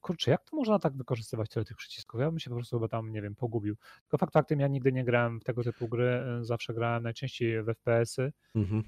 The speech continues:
Speaker 1: E, w tamtym, w tamtym okresie czasu, więc,
Speaker 2: W, w
Speaker 1: e,
Speaker 2: F P S jest bezużyteczna.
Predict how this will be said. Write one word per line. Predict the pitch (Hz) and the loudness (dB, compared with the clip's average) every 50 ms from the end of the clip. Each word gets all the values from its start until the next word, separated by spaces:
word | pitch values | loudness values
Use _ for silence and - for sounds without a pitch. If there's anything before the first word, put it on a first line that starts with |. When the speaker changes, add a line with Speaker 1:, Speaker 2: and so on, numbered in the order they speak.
| 123 123 123 | -4 -4 -2
Speaker 1:
E, | 123 123 123 123 120 120 117 120 120 120 117 120 120 120 123 123 123 123 123 - | 0 2 2 2 2 2 2 0 0 -2 -2 -2 -4 -6 -8 -12 -14 -14 -16 -18
w | _ _ | _ _
tamtym, | - 127 120 - - 131 117 117 135 123 | -4 -4 -4 -4 -8 -8 -6 -6 -6 -8
w | 117 - | -6 -6
tamtym | - 123 117 - 127 | -6 -6 -4 -4 -6
okresie | 123 117 - 117 117 | -4 -4 -6 -6 -6
czasu, | 120 - 135 131 - - 151 | -4 -4 -4 -4 -4 -4 -4
więc, | 135 139 135 107 95 | -2 0 0 4 8
Speaker 2:
W, | 101 101 107 139 135 135 135 | 8 8 8 8 4 6 8
w | 135 | 8
Speaker 1:
e, | 135 | 8
Speaker 2:
F | - 127 | 8 8
P | 120 - 104 | 8 8 8
S | 101 - - | 8 8 6
jest | 98 95 92 | 6 4 6
bezużyteczna. | 92 95 107 98 92 95 90 92 87 - 90 87 - - - - | 8 8 8 8 8 4 0 0 2 2 2 2 2 0 -4 -4